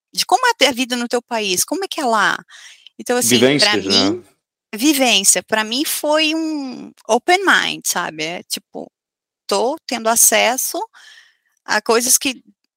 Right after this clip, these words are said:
Speaker 1: talvez ficando no Brasil ou no Paraguai eu, eu não ia ter, entendeu?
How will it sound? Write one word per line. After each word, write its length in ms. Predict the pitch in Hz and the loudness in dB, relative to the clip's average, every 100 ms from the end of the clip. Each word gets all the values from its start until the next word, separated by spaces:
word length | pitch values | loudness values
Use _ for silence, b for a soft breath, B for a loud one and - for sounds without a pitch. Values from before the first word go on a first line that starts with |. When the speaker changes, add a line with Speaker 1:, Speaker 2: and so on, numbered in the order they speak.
| _ _ _ _ _ _ - | _ _ _ _ _ _ 0
Speaker 1:
talvez 560 | 220 202 214 226 - _ _ _ | 0 2 2 2 0 _ _ _
ficando 640 | - 208 208 214 190 165 - - | -8 -2 2 2 0 -8 -8 -12
no 120 | 175 | -4
Brasil 300 | 190 180 196 | -2 0 -2
ou 40 | |
no 100 | 208 | -6
Paraguai 500 | 190 214 196 185 196 | -4 -4 0 2 2
eu, 140 | 226 247 | -2 -4
eu 140 | - | -4
não 140 | 277 311 | -2 0
ia 180 | 427 | 0
ter, 240 | - 214 160 | 0 -4 -4
entendeu? 580 | 156 - 151 156 170 | -6 -14 -10 -8 -10